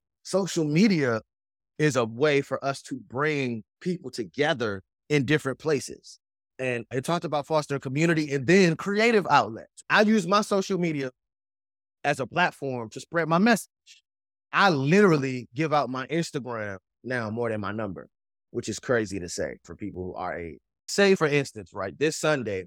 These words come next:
at my church, we're honoring college graduates, right? Anybody who's graduating this year, we're gonna do a whole thing to honor them. Yo, to get the word out, I literally just got on my Instagram and said, "Hey, we're honoring college graduates this Sunday. Send me your name,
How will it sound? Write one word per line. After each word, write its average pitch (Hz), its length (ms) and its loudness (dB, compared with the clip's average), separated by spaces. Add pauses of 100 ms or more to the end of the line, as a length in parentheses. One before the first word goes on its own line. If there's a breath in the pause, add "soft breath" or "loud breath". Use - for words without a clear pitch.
(120)
at 120 120 -6
my 107 160 -10
church, - 460 -6 (300)
we're 147 160 0 (240)
honoring 143 540 2 (520)
college 123 300 0 (100)
graduates, 101 520 -10
right? 92 180 -6
Anybody 127 300 -2
who's 123 120 -6
graduating 107 460 -4
this 107 160 -6
year, 104 180 -4
we're 107 80 -10
gonna 107 120 -8
do 107 100 -6
a 98 40 -6
whole 101 160 -4
thing 98 260 -10
to 80 40 -10
honor 80 320 -10
them. 58 100 -14 (640)
Yo, 143 120 0
to 151 140 -6
get 208 240 2
the 190 100 6
word 175 320 4
out, 220 240 6 (680)
I 185 180 6
literally 196 640 4
just 160 280 -2
got 156 200 0
on 190 100 2
my 180 140 0
Instagram 127 640 -6 (380)
and 156 80 -6
said, 170 180 4
"Hey, 190 140 2
we're 180 160 4
honoring 190 540 4
college 175 360 0
graduates 156 460 2
this 143 180 -12
Sunday. 120 440 -4 (320)
Send 196 200 2
me 208 60 6
your 190 160 6
name, 202 240 2